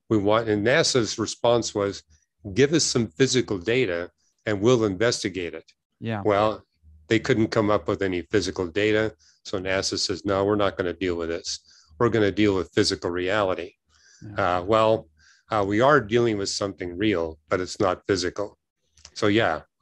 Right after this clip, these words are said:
Speaker 1: I personally don't want nasa to get involved. Uh, let's keep them focused on the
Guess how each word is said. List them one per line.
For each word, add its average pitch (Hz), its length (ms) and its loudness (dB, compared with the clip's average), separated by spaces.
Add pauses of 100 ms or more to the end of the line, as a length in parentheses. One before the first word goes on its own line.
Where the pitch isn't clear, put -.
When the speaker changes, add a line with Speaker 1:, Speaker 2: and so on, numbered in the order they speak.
Speaker 1:
I 131 40 6
personally 131 500 2
don't 113 320 2
want 104 180 0
nasa 101 360 0
to 92 40 -4
get 92 200 -4
involved. 104 580 0 (500)
Uh, 92 120 -4
let's 113 200 0
keep 123 260 -4
them 104 140 -4 (140)
focused 107 380 0
on 95 120 -2
the 92 120 -4